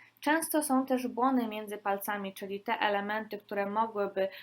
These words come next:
pomagać niektórym gatunkom, y, także poruszać się w wodzie, nie tylko na lądzie. Y, także brzuch, czasami oznaczony bardzo intensywnymi, mocnymi barwami, która będzie, y, odstraszała potencjalnych drapieżników.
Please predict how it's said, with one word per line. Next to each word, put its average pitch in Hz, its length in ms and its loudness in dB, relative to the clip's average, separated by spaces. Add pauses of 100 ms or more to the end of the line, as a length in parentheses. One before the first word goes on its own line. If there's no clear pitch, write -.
(160)
pomagać 254 520 4
niektórym 214 440 -4
gatunkom, 202 680 0 (280)
y, 190 120 4
także 226 320 0
poruszać 214 520 -2
się 208 260 -4
w 202 60 -10
wodzie, 185 340 0
nie 202 180 -2
tylko 180 340 -6
na 180 160 -4
lądzie. 170 360 -10 (640)
Y, 202 440 4
także 254 640 4
brzuch, 190 460 0
czasami 262 420 -2
oznaczony 226 500 -4
bardzo 233 360 -2
intensywnymi, 214 800 -6
mocnymi 220 640 -4
barwami, 214 520 -2
która 214 300 -2
będzie, 240 380 0
y, 202 720 2
odstraszała 233 960 2
potencjalnych 214 1000 0
drapieżników. 196 1120 -4